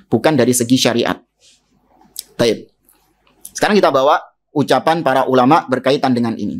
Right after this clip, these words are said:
Jadi supaya kita nggak dianggap ini ngarang-ngarang sendiri, ya, ngoceh-ngoceh sendiri, ngarang-ngarang kaidah sendiri, enggak.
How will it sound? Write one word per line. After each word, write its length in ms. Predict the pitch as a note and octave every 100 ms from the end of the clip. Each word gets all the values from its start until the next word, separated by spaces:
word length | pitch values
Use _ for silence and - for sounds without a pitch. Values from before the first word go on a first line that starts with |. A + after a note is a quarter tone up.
| - -
Jadi 140 | A#2 D#3+
supaya 260 | D#3 D3+
kita 300 | C#3+ B2 -
nggak 120 | C#3 B2
dianggap 280 | B2 D3+ -
ini 380 | C3 D3 D3 C#3
ngarang-ngarang 480 | B2 B2 B2 A#2+ A#2+
sendiri, 720 | A#2+ F3+ E3+ E3 D#3+ E3 - - _ _ _ _ -
ya, 240 | A#2+ C3
ngoceh-ngoceh 720 | A2+ B2 B2 B2+ B2+ B2+ B2+
sendiri, 400 | C3 E3+ E3 D#3+
ngarang-ngarang 480 | D3 C3 C3 B2+ B2+
kaidah 340 | B2 B2+ B2
sendiri, 400 | B2 B2+ C#3+ D#3+
enggak. 320 | G3+ A3 -